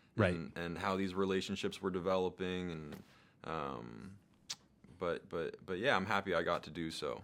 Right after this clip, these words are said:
Speaker 1: Yeah, for sure. It, it helps to at least understand the history that has kind of taken place, 'cause you were in obviously two very pivotal movies, but there was more stories that were told with Anakin throughout the animated series. So I think that's, that's smart that you would wanna go back and at least inform yourself a little bit more.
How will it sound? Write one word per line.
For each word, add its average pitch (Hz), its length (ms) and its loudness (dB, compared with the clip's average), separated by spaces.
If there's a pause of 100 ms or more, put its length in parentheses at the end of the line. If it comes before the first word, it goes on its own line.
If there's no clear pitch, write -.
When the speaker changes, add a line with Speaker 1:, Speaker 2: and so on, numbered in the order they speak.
(140)
Speaker 1:
Yeah, 214 160 12
for - 120 10
sure. 120 200 12
It, 104 160 6
it 139 160 8
helps 156 220 12
to 127 120 10
at - 80 10
least 120 220 10
understand 110 440 10
the 98 60 4
history 107 380 8
that 95 240 4
has - 180 4
kind 104 180 4
of 92 140 2 (220)
taken 101 180 8
place, 113 140 10
'cause 92 180 2
you 113 160 6
were 107 140 8
in 95 140 6
obviously 98 480 4
two 104 340 8 (160)
very 120 200 8
pivotal 98 360 8
movies, 107 420 10
but 104 180 4 (100)
there 107 100 8
was 98 100 4
more 107 160 6
stories 95 300 4
that 90 160 2
were 95 80 -2
told 101 320 6
with 95 100 6
Anakin 92 540 2 (420)
throughout 101 340 10
the 101 140 8
animated 98 380 6
series. 98 200 4
So 110 80 6
I 98 60 8
think 123 140 8
that's, 113 200 2 (160)
that's 98 220 2
smart 117 360 8
that 95 140 2
you 95 100 0
would 95 100 2
wanna 98 200 6
go 98 140 4
back 95 240 4
and 110 80 4
at 104 80 2
least 160 240 8 (320)
inform 123 380 12
yourself 110 320 10
a 113 40 8
little 110 280 8
bit 87 180 4
more. 107 420 12